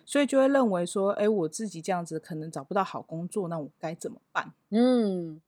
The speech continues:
Speaker 2: 我相信小美的问题一定是很多就是可能相关科系的 <laughs> 同学们刚毕业的时候都要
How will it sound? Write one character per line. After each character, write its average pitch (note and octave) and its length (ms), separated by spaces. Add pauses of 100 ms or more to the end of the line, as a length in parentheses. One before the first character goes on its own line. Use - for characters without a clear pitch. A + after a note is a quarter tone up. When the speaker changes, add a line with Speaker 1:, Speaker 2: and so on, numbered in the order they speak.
(420)
Speaker 2:
我 G#3+ 100
相 D4 220
信 D#4 180
小 G#3+ 200
美 A#3 180
的 F#3 100
问 A#3 200
题 F3 240
一 F3+ 40
定 A3+ 240
是 A3+ 220
很 E3 220
多 F#3 340
就 G3 240
是 F#3 400
可 E3+ 140
能 D3 180
相 G#3+ 220
关 B3+ 200
科 A#3+ 240
系 B3+ 320
的 F#3 360 (220)
<laughs> - 200
同 G#3 220
学 A3 200
们 G3 240
刚 A3 220
毕 A3 160
业 G#3 240
的 D#3+ 160
时 E3 160
候 F#3+ 180
都 F#3 140
要 F#3+ 280